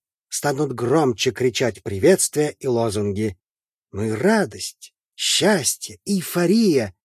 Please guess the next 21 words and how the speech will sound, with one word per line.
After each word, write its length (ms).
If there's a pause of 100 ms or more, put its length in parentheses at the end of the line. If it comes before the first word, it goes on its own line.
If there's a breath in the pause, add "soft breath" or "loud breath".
(460)
Если 360
присмотреться, 880
то 160
шествие 540
всё 280
больше 400
становится 760 (340)
счастливым. 760 (360)
Ещё 400
бы 140
с 40
десяток 440
километров, 680
и 120
все 260
прямо 300
на 100
ходу 260
в 140
пляс 340
пойдут. 360